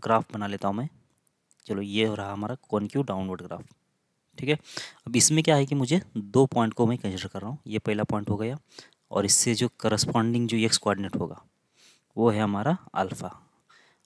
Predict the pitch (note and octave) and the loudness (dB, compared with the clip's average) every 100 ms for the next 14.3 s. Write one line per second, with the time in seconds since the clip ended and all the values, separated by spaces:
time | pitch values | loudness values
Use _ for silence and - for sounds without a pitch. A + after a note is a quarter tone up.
0 | _ G#2 G2+ G2+ G2+ B2 C3 A#2 A2 A2 | _ -4 -2 -2 0 2 0 0 0 0
1 | G2+ G2+ - - A2 A2+ - - _ _ | -2 -2 -2 -2 -4 -4 -10 -20 _ _
2 | C#3+ C#3 G#2 F#2 - A#2+ D#3 G2+ G2 G2+ | 2 2 2 -2 -6 -8 -8 -8 -8 -8
3 | G2+ - A#2 G#2 G2 F#2+ F#2+ - B2 D3 | -10 -8 -6 -6 -8 -10 -10 -6 -6 -6
4 | _ _ - _ _ - G#2+ G#2+ - B2 | _ _ -20 _ _ -4 -2 0 0 -2
5 | - B2+ A#2+ C3 B2 A2+ G#2+ - A2+ A2 | 0 0 2 2 2 2 0 0 0 0
6 | A2 A2 A2 A2+ - G2+ F#2 F#2+ - F2+ | -2 -2 -2 -2 -2 -2 -2 -8 -10 -16
7 | F#2 _ _ _ _ - _ _ _ - | -18 _ _ _ _ -20 _ _ _ -4
8 | A2 A#2 A2 A2+ G#2 A#2+ D3 - G#2+ G2+ | -2 0 0 0 -2 -2 -6 -4 0 0
9 | F#2+ F#2+ - G2+ D3 A2 F2+ - - _ | 0 -4 -6 -4 -4 -4 -14 -16 -16 _
10 | _ _ _ _ _ _ _ _ - A#2 | _ _ _ _ _ _ _ _ -10 -6
11 | F#2+ - - - - _ G#2+ A2 F#2 E2+ | -6 -10 -16 -16 -18 _ 2 2 2 -4
12 | - F#2 - - - - B2 A#2 D3 - | -6 -14 -18 -20 -20 -6 -2 2 2 -2
13 | _ _ _ - C3 C3+ C3 B2 B2 C3 | _ _ _ -14 0 2 4 2 2 2
14 | B2+ A#2 | 0 0